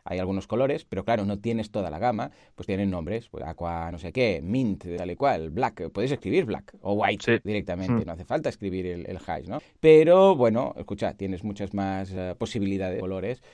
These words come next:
Speaker 1: si utilizas, eh,
Speaker 2: Exacto. Luego también, eh, hay un estándar por el tema de ordenar las propiedades, ¿vale?
Speaker 1: Ujú.
Speaker 2: No, es de, eh, primero, pues, eh, tendrían que meter las propiedades de, de display, luego las de posición,
Speaker 1: Mm.
Speaker 2: luego del modelo de la caja, luego colores y tipografi-,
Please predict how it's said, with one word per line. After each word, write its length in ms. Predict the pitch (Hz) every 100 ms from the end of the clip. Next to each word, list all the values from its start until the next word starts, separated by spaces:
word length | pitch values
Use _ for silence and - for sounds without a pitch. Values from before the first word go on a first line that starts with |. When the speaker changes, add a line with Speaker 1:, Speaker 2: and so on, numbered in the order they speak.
| _
Speaker 1:
si 200 | - 90
utilizas, 640 | 85 87 82 90 95 95
eh, 40 | - - _
Speaker 2:
Exacto. 480 | 107 85 - 113 - - - - - -
Luego 220 | 120 127
también, 400 | 120 117 127 127
eh, 300 | - 110 104 95
hay 160 | 107
un 80 | 113
estándar 420 | 104 123 120 117
por 100 | 104
el 100 | 95
tema 260 | 95 101 104
de 180 | 101 95
ordenar 320 | 95 98 98
las 180 | 95 -
propiedades, 680 | 104 98 120 143 175 - -
¿vale? 240 | 104 147
Speaker 1:
Ujú. 160 | 110 -
Speaker 2:
No, 80 | 98
es 160 | - 98
de, 160 | 82 - -
eh, 300 | 104 101 98
primero, 360 | 101 101 104 104
pues, 200 | 101 -
eh, 200 | 98 92 92 -
tendrían 300 | - 104 104
que 100 | 104
meter 400 | 98 98 113 107 - - -
las 120 | -
propiedades 560 | 107 101 92 98 95 98
de, 460 | 92 92 92 90 -
de 160 | - 101
display, 480 | 147 - 139 143 131
luego 180 | 104
las 140 | 104 98
de 80 | 101
posición, 580 | 101 107 127 135 131
Speaker 1:
Mm. 40 | 127
Speaker 2:
luego 220 | 104 107
del 140 | 101 101
modelo 380 | 104 101 98
de 100 | 98
la 180 | 101 120
caja, 480 | 139 131 - 127 127
luego 300 | 117 110 107
colores 320 | 113 110 104 120
y 40 |
tipografi-, 640 | 156 156 147 117 - -